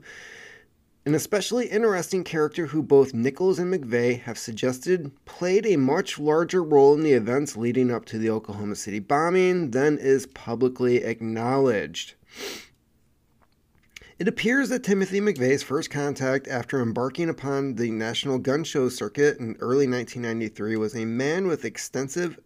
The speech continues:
uh, alleged C I A connections. <clears throat> This man's name was Roger Moore. No,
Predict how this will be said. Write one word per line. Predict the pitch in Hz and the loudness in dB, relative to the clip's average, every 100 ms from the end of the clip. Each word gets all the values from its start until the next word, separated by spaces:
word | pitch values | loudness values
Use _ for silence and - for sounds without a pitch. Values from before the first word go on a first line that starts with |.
| _ _ - | _ _ -16
uh, | 120 - 85 62 | -10 -6 -6 -6
alleged | 107 110 127 143 156 - | -6 -2 0 0 -4 -6
C | - 135 | -4 0
I | 127 | 2
A | 120 113 | 0 -2
connections. | - 127 139 - 85 65 - _ - - | -4 -6 -6 -6 -8 -10 -16 _ -20 -20
<clears throat> | - _ _ - | -20 _ _ -2
This | 226 226 185 143 127 156 - | 4 4 4 2 0 -2 -2
man's | 175 214 160 | 0 0 2
name | 131 139 143 | 6 6 6
was | 120 117 | 2 0
Roger | 101 123 156 165 | -2 0 2 2
Moore. | 151 156 120 76 - _ _ _ _ _ _ - | 4 6 6 2 -6 _ _ _ _ _ _ -6
No, | 120 107 101 120 131 | -2 0 2 2 0